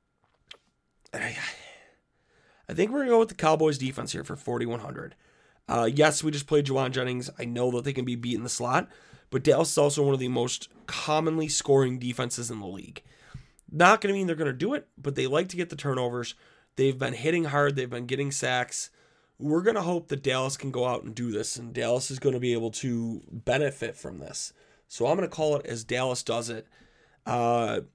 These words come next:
that's gonna allow us sixty-eight hundred tight end and flex. I'm gonna start with tight end here.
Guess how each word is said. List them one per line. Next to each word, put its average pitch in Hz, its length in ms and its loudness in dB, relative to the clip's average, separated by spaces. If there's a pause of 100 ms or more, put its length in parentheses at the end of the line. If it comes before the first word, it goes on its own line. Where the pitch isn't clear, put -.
(240)
that's 151 240 2
gonna 160 140 2
allow 131 160 4
us 131 80 -2
sixty-eight - 720 -4 (160)
hundred 113 540 -4
tight 143 220 2
end 127 200 -2
and 117 220 -8
flex. 117 320 -6
I'm - 60 -12
gonna 170 100 -2
start 180 200 2
with 143 100 0
tight 120 200 -2
end 117 160 -2
here. 117 280 -4